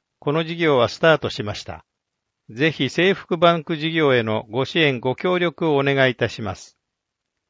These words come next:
在庫の確認はホームページをチェック。市社協のホームページでは、在庫の状況や活動の様子を随時更新しています。ぜひご覧ください。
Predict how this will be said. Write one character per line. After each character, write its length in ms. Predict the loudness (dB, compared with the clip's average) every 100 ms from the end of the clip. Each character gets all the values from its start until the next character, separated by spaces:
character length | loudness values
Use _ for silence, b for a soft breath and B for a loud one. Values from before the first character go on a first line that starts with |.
| _ _ _ _ _ _ 0
在 240 | 2 2
庫 120 | 2 -2
の 120 | 0
確 260 | 0 0
認 160 | -2 0
は 280 | 2 2 2
ホ 300 | -2 0 0
ー 20 |
ム 180 | 0 -2
ペ 240 | 0 0
ー 20 | 0
ジ 120 | -2
を 140 | -4
チ 140 | -2 -4
ェ 40 |
ッ 40 | -4 -10
ク。 240 | -16 -16 _ _ _ _ _ _ _ _ _ _
市 260 | -2 0
社 200 | 2 0
協 240 | 0 -2 0
の 100 | -2
ホ 200 | 0 0
ー 20 |
ム 160 | -2 0
ペ 220 | 2 2
ー 20 |
ジ 100 | 2
で 100 | 2
は、 240 | 4 2 -2 _ _
在 240 | 0 2 2
庫 140 | -2
の 80 | -4
状 180 | -2 -4
況 240 | 0 2
や 300 | 4 4 2 -2
活 280 | -4 -2 -4
動 140 | -4
の 140 | -4 -4
様 180 | -4
子 180 | -6 -4
を 120 | -4
随 260 | -2 -4 -4
時 140 | -6
更 220 | -4 -4 -2
新 220 | -4 -4
し 100 | -2
て 140 | -2
い 60 | -2
ま 140 | -8
す。 200 | -14 -20 _ _ _ _ _ _
ぜ 160 | -4 -4
ひ 140 | -2 -4
ご 120 | 0
覧 180 | 0 0
く 100 | -2
だ 120 | -2
さ 160 | 0
い。 100 | -6